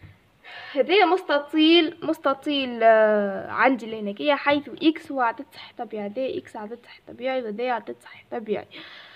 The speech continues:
بي سي هي تساوي إكس مع واحد، البي سي هذيا هي إكس مع واحد، ديجا هاكا حطيها لك. وآ بي هي اثنين إكس معاها ثلاثة.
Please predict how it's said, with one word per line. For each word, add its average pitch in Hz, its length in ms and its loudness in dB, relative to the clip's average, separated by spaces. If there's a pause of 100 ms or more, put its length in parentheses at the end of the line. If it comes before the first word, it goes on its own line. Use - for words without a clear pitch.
(180)
بي 311 280 10
سي 302 340 2
هي 226 240 -6
تساوي 254 680 -4
إكس 349 340 4
مع 226 260 -2
واحد، 247 440 -2 (240)
البي 233 440 0
سي 220 520 -6
هذيا 240 500 -2
هي 240 340 -8
إكس - 240 -14
مع 294 180 2
واحد، 247 280 -2
ديجا 247 340 -2
هاكا 294 180 -4
حطيها 247 440 -8
لك. 214 180 -12 (380)
وآ 269 400 8
بي 277 380 2
هي 269 240 0
اثنين 262 580 -8
إكس 320 320 -4
معاها 294 520 0
ثلاثة. 240 540 -4